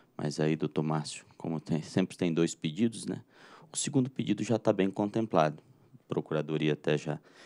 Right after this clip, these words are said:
endereçou o entendimento do, da questão do reequilíbrio, mas eu acredito que sempre, a, naturalmente, cada um dos pontos que foram colocados pelo doutor Tiago,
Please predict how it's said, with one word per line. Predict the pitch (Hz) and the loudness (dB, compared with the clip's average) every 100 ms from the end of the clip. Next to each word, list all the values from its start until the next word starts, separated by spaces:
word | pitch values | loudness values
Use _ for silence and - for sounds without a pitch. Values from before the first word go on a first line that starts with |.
| - - | -20 -10
endereçou | 76 73 76 76 - 78 | -6 0 0 0 -2 -2
o | |
entendimento | 76 - 76 76 76 73 - | -2 -4 -6 -4 -4 -4 -8
do, | 65 73 69 - _ - | -8 -6 -8 -14 _ -10
da | - | -6
questão | 151 - 73 | -6 -6 -6
do | 73 | -4
reequilíbrio, | 76 - 98 120 123 _ _ - - _ | -6 -2 0 0 0 _ _ -20 -20 _
mas | - 113 | -2 4
eu | 117 | 4
acredito | 120 127 120 - | 2 -2 -2 -2
que | 139 | -4
sempre, | - 117 127 - - _ _ _ | -2 0 -2 -4 -10 _ _ _
a, | - 78 76 73 73 71 71 _ _ - | -4 0 2 0 -2 -4 -6 _ _ -8
naturalmente, | 80 78 82 78 85 - | -4 0 2 2 -2 -6
cada | - 104 107 | 0 0 2
um | 80 | -4
dos | 76 - | -6 -10
pontos | - 76 - | -8 -6 -6
que | - | -12
foram | - 76 | -10 -8
colocados | - 76 - 73 69 | -2 -2 0 -2 -2
pelo | - 73 | -6 -10
doutor | 73 73 71 | -8 -6 -6
Tiago, | - - 73 73 | -8 -2 -2 -2